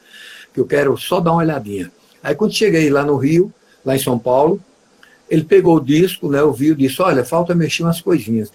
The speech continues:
Aquele negócio do cara quer botar o dedo dele, fazer a produção do jeito dele, a mixagem certinha com ele. Aí eu fui pra lá com o Theo, fiquei amigo de Theo.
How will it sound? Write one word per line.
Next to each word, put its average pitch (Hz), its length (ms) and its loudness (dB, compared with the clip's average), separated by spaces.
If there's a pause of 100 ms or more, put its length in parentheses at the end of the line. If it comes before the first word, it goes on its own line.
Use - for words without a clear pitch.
(140)
Aquele 269 260 0
negócio 156 380 2
do 131 100 -2
cara 123 220 -2
quer 127 140 -6
botar 113 280 -2
o 107 60 -2
dedo 104 240 -6
dele, 101 540 0
fazer 104 280 -8
a 98 40 -10
produção 120 640 -4
do 110 100 -8
jeito 107 280 -4
dele, 113 500 2
a 107 80 -6
mixagem 120 1000 -4 (580)
certinha 123 600 -2
com 107 180 -6
ele. 117 300 2
Aí 160 160 0
eu 269 100 -2
fui 202 160 -4
pra 220 160 0
lá 170 320 2 (460)
com 139 100 -2
o 127 40 0
Theo, 123 340 -2
fiquei 143 880 -2
amigo 120 320 0
de 143 120 -2
Theo. 107 380 -2